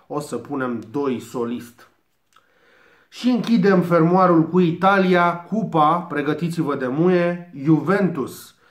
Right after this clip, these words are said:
versus Sampdoria. Pronosticul este unul solist. Sincer,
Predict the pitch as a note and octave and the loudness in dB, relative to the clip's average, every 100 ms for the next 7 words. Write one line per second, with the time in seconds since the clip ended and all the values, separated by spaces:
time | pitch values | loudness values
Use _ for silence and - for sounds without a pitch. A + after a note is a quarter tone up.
0 | _ _ C#3+ D#3+ D3+ C#3 - D#3+ - D3 | _ _ -2 -2 -4 -10 -10 -10 -4 -4
1 | C#3 F3 F3+ E3 D#3 D3+ D3+ - _ _ | -2 0 2 2 2 2 -2 -12 _ _
2 | _ _ _ _ _ _ - F#3+ G3+ G3 | _ _ _ _ _ _ -4 0 2 0
3 | - G#3+ F#3+ F#3 F3 F3+ F3 G3 F3 E3+ | -2 -2 0 2 2 2 2 4 2 2
4 | D#3+ D#3+ D#3 - - _ _ _ _ _ | 2 2 0 -10 -20 _ _ _ _ _
5 | _ _ _ _ _ _ _ _ _ _ | _ _ _ _ _ _ _ _ _ _
6 | _ _ _ _ _ - F3+ D#3+ - D3+ | _ _ _ _ _ -4 0 0 0 -2
7 | C#3 B2 | -2 -6